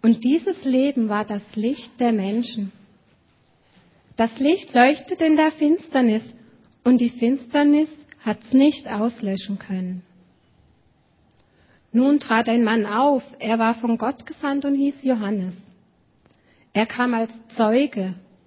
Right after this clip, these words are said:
Sein Auftrag war es, als Zeuge auf das Licht hinzuweisen,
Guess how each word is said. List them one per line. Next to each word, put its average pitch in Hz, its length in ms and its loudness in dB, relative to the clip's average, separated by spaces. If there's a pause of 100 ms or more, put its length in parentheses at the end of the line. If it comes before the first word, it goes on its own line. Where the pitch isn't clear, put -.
(880)
Sein 240 360 -4
Auftrag 277 580 -2
war 277 260 -4
es, 294 160 -8
als 220 240 -10 (180)
Zeuge 285 520 -2 (220)
auf 254 220 -8
das 247 220 -6
Licht 254 280 -4
hinzuweisen, 202 920 -4